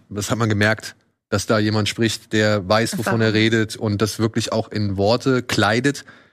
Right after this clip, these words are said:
Speaker 1: die man halt selbst als jemand, der halt wirklich überhaupt gar nichts mit diesen Gefühlen zu tun hat, dass man das versteht. So, ja, also sie hat,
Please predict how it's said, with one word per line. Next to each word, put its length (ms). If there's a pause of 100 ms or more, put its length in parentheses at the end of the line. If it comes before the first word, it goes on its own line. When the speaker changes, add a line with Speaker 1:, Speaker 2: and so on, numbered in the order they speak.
(200)
Speaker 1:
die 100
man 280
halt 200
selbst 300
als 160
jemand, 260
der 80
halt 140
wirklich 160
überhaupt 480
gar 180
nichts 240
mit 160
diesen 320
Gefühlen 640
zu 120
tun 340
hat, 260
dass 120
man 100
das 140
versteht. 520 (340)
So, 300
ja, 140
also 180
sie 160
hat, 180